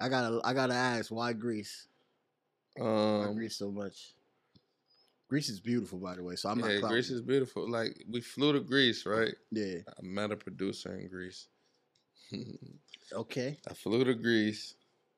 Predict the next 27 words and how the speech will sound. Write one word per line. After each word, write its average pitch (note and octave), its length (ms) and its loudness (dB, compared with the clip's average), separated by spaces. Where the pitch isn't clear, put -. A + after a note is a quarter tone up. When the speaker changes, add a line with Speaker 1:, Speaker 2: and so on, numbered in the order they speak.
Speaker 2:
I G#2 40 -12
met F#2+ 240 -2
a G2 40 -2
producer G2 480 -4
in F#2+ 120 -8
Greece. F#2+ 400 -12
I F#2+ 80 -6
flew A#2 280 -2
to A#2+ 80 0
Greece A2+ 420 0
to, G2+ 240 0
um, F#2+ 280 -4
celebrate F#2+ 720 -2
me G2 300 -6
accomplishing F#2+ 640 -6
my F2 100 -6
master's G2 540 -6
degree. - 300 -12
I - 60 -10
got F2+ 120 -4
Speaker 1:
Nice. G#2+ 100 -4
Speaker 2:
a - 20 -4
master's G2+ 440 0
degree G2+ 280 -2
in F#2+ 60 -6
social G2+ 420 -4
work, F#2 300 -4